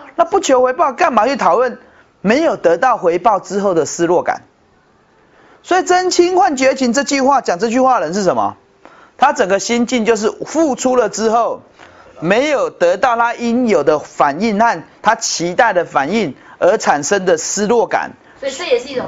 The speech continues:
Speaker 2: 控制欲。
Speaker 1: 这也是一种控制欲，没错啊，这是标准版的一种控制欲啊。所以这不叫真心呐。所以你会用到一个换。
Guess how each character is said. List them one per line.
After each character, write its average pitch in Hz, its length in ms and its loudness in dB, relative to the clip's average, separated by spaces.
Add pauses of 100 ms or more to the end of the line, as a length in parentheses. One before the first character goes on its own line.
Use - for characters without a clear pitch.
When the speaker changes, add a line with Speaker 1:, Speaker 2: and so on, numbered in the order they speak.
Speaker 2:
控 240 160 -14
制 302 160 -18
欲。 202 160 -20
Speaker 1:
这 339 180 0
也 247 140 0
是 262 140 -4
一 294 40 0
种 247 120 2
控 262 180 0
制 269 160 -2
欲， 262 100 2
没 233 180 2
错 254 180 4
啊， 240 300 -2 (240)
这 277 120 -2
是 277 80 2
标 262 240 2
准 240 200 0
版 208 160 4
的 214 100 2
一 - 20 0
种 202 140 0
控 208 180 0
制 208 200 -4
欲 202 80 2
啊。 190 200 -2 (300)
所 359 140 -2
以 - 20 0
这 392 140 2
不 294 100 -2
叫 349 180 2
真 262 280 0
心 240 280 -2
呐。 170 300 -2 (1160)
所 349 180 0
以 349 100 0
你 277 80 2
会 339 180 0
用 339 260 2
到 311 180 4
一 285 40 -4
个 262 140 2
换。 220 460 0